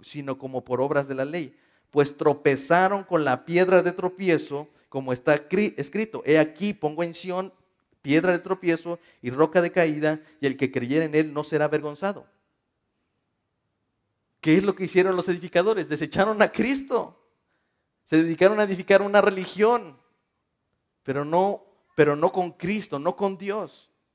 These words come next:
Así que ellos tenían una, una de estas dos opciones.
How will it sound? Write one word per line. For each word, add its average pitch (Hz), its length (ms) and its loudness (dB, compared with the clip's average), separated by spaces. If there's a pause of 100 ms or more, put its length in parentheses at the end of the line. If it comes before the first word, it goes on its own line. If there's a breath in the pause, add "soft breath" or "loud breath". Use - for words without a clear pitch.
(1080 soft breath)
Así 123 220 -4
que 196 80 -2
ellos 202 160 0
tenían 196 300 2
una, 190 260 2 (100)
una 175 180 -2
de 175 100 0
estas 175 260 -2
dos 175 220 -2
opciones. 151 720 -6